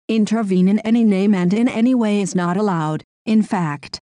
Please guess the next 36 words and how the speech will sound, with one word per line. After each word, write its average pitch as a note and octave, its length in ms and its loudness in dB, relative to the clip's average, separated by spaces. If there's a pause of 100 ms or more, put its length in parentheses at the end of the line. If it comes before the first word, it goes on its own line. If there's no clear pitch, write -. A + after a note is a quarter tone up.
the F3+ 140 0
so-called G#3+ 580 -4
diplomatic F#3+ 560 -2
boycott F3+ 540 -2
of F#3 100 -4
the F#3+ 80 0
Beijing F#3 520 0
Winter G3 380 0
Olympics F#3+ 540 -2
did F3 180 -2
not E3+ 240 -2
receive G3+ 420 -2
the E3 100 -2
support G#3 440 -2
of G#3 80 -6
the G3+ 120 0
international G3+ 760 0
community A3 580 2
in A3+ 100 2
sports D#3 480 -6
circles. E3 680 -4 (240)
At F3+ 140 -6
the G#3+ 120 0
General F3+ 420 0
Assembly F#3 640 0
of D#3+ 80 -4
the E3 180 -2
Asian F#3 300 -2
Olympic G3+ 440 -2
Council G#3 420 -2
held F#3 340 -2
in G#3+ 120 0
Dubai F#3+ 420 0
on G3+ 100 2
the G3+ 80 0
twenty-first, F#3+ 920 -2